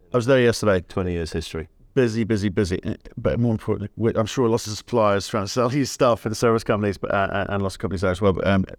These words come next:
Speaker 1: but investors, that's the bit we're interested in.
Speaker 2: Yeah, look, uh, Siri, uh, who organises those events, uh, does a great job of actually getting investors, um,
Speaker 1: Yeah.
Speaker 2: along. And, I mean, the room was absolutely packed yesterday.
Speaker 1: It was.
Speaker 2: I mean, I've never seen anything, yeah, quite like that. And, uh,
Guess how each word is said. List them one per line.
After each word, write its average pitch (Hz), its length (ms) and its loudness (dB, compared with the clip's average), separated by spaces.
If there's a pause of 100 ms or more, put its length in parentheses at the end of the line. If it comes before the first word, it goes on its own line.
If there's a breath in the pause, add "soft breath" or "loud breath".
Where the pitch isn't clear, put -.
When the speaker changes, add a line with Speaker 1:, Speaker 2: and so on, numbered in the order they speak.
(120)
Speaker 1:
but - 220 2
investors, 95 640 0
that's 95 160 -4
the - 100 -6
bit 85 160 -2
we're 85 100 -4 (160)
interested 92 380 -4
in. 95 80 -2
Speaker 2:
Yeah, 226 220 2 (120)
look, 147 180 4
uh, 131 320 2
Siri, 131 560 2
uh, 85 220 2
who 85 120 -2
organises 87 440 2
those 78 200 0
events, 71 420 -4
uh, 85 100 0
does 87 160 -4
a 87 60 -2
great 98 200 2
job 82 200 2
of 73 80 0
actually 73 240 -2
getting 73 220 0
investors, 73 680 -4
um, 76 500 -6
Speaker 1:
Yeah. 90 200 0
Speaker 2:
along. 82 400 -2
And, 87 340 -2
I 92 80 0
mean, 87 120 -2
the 85 100 0
room 90 220 0
was 73 180 -8
absolutely - 420 -4
packed - 400 -8
yesterday. - 320 -4
Speaker 1:
It 87 80 4
was. 85 160 4
Speaker 2:
I 78 60 2
mean, 78 80 4
I've 80 80 2
never 78 180 2
seen 73 320 -2
anything, 73 400 -4
yeah, 73 160 -4
quite 78 280 -2
like 80 200 -2
that. 71 220 -4 (440)
And, 104 280 2
uh, 120 80 0